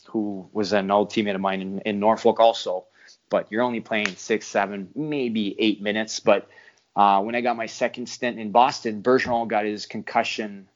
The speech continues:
uh, his big, big concussion. I think it was against Philly in Boston, got hit from behind. And, uh, he was gone for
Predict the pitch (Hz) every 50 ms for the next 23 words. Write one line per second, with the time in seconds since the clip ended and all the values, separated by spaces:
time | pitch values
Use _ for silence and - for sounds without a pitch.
0 | _ _ _ _ _ _ 107 104 98 98 95 95 92 92 92 92 - 113 110 -
1 | - - - 110 95 117 113 98 - - 110 101 - 107 104 - 107 117 139 139
2 | 120 110 110 101 - - - - 113 214 104 104 98 - - 127 117 110 90 104
3 | 98 92 98 - - 113 107 101 104 104 - 113 110 - - - 104 104 107 -
4 | 101 101 101 104 101 95 _ _ _ _ _ _ _ _ _ _ _ _ _ _
5 | _ _ - 113 120 120 120 120 127 120 123 120 113 127 131 120 107 - 127 123
6 | 127 143 135 - - 127 117 110 101 98 -